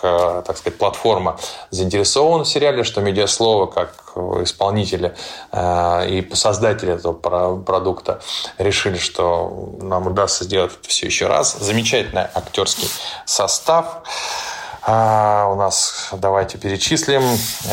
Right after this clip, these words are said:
Кристина Бабушкина, Бабушкина, а, Николай Фоменко,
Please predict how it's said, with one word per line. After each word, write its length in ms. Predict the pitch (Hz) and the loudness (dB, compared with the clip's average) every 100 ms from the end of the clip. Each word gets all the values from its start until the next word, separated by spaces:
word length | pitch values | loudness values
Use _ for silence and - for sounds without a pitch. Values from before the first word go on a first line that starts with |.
| 92 | -2
Кристина 360 | 104 - 113 110 | -2 0 2 4
Бабушкина, 640 | 107 104 95 - 95 95 | 4 2 -2 -2 -2 -2
Бабушкина, 800 | - 98 98 95 90 - 98 92 90 | -6 -2 2 2 0 0 2 0 -2
а, 460 | - 95 92 90 90 90 98 | -4 0 2 2 0 -4 -8
Николай 440 | 90 90 98 98 87 | -8 -6 0 2 2
Фоменко, 800 | - 90 117 151 156 147 127 | 0 0 2 0 2 0 0